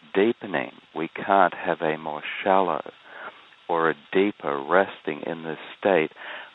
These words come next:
when we're viewing it from within awareness itself. But when we step back and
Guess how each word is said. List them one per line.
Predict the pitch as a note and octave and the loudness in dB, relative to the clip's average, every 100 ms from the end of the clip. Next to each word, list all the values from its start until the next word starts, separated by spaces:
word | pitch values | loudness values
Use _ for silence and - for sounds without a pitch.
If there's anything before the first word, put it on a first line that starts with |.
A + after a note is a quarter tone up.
| _ _ _ - | _ _ _ -12
when | F2 F#2+ A2+ C3+ B2+ | 0 6 8 6 0
we're | A2 G2+ E2+ | 0 0 0
viewing | G2 A2 G#2+ F#2+ | 0 2 2 2
it | E2 - - | -2 -4 -8
from | F#2+ F2 F2 - _ _ - - _ - | 0 2 0 -6 _ _ -20 -20 _ -6
within | F2 F2 F2+ | -4 0 0
awareness | D#2+ E2+ F2 E2+ - | 0 4 4 2 -6
itself. | - - - A2 F2+ - - - - - - - - _ - | -12 -14 -4 0 2 0 -10 -20 -20 -18 -18 -20 -20 _ 2
But | F#2+ - | 2 4
when | F#2 A#2+ C3+ | 2 2 2
we | A#2+ - - | -4 -6 0
step | A2 G2+ - - | 4 4 2 4
back | F#2+ F#2 - | 6 6 2
and | F#2 | -12